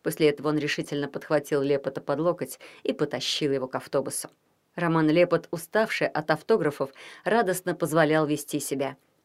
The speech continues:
При этом он раскланивался, прижимал ладонь к груди и всячески показывал поклонницам, что вот меня утаскивают насильно, а так я весь ваш.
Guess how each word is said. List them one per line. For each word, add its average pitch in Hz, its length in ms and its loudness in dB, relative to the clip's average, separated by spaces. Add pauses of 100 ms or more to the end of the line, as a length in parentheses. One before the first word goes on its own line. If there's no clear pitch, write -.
При 208 140 6
этом 190 240 2
он 180 100 2
раскланивался, 165 920 2 (240)
прижимал 196 460 2
ладонь 165 380 4
к - 20 0
груди 156 400 2
и - 20 -2
всячески - 480 -2
показывал 160 540 0
поклонницам, 151 760 0 (220)
что 220 340 0
вот 214 260 2
меня 202 360 0
утаскивают 190 580 -2
насильно, 185 760 0 (260)
а 165 100 -2
так 196 400 -2
я 185 280 0
весь 180 260 -2
ваш. 208 500 2